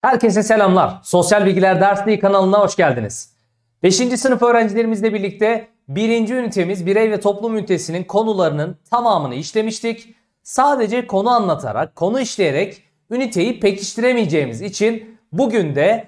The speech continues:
sizlerle birlikte birinci ünite değerlendirme testi yapacağız. Birinci üniteyle alakalı çok güzel hazırlanmış yirmi tane sorumuz var. Soruları detaylı bir şekilde hep beraber çözmeye çalışacağız.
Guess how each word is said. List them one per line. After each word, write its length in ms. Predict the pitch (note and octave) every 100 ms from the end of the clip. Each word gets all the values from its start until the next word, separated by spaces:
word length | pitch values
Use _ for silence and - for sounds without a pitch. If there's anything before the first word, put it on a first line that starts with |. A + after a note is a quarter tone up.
| _
sizlerle 580 | - A3+ F#3 D#3 C3+ B2
birlikte 640 | G3 D3+ F#3 G#3 A3+ - _ _ F3+
birinci 380 | A3+ B3 A3+
ünite 640 | A#3+ F#3 D3+ F#3+ G#3+ A3 D3+
değerlendirme 640 | F#3+ G3 G3 F#3+ G3 G#3
testi 340 | G3+ F3 - D#3
yapacağız. 600 | D#3+ F3+ F3 F#3+ F#3+ - _ _
Birinci 360 | F3+ G3 G3 G3
üniteyle 380 | A#3+ A3 F3 D3+
alakalı 460 | D3 C#3 C#3+ C#3+
çok 320 | C#3+ A3+ A3 F3+
güzel 200 | C3+ C#3+
hazırlanmış 640 | C#3 C#3+ C#3 D3+ G#3 -
yirmi 280 | D#3 D#3 G#3
tane 260 | F#3 C3+
sorumuz 460 | A#2 D3+ D#3 D3+ B2+
var. 160 | F3 - - -
Soruları 560 | - A#3 A3+ D3+ A#2+ A#2
detaylı 400 | F3+ G3+ G3 G#3+
bir 80 | A3+
şekilde 560 | F#3 - A#2 D#3+ G#3+ - _ -
hep 240 | C#4+ C#4+
beraber 420 | G#3 E3+ C#3+ B2+
çözmeye 480 | - G3+ D3 C#3+ A#2+
çalışacağız. 600 | F#3+ G3 - G3+ A3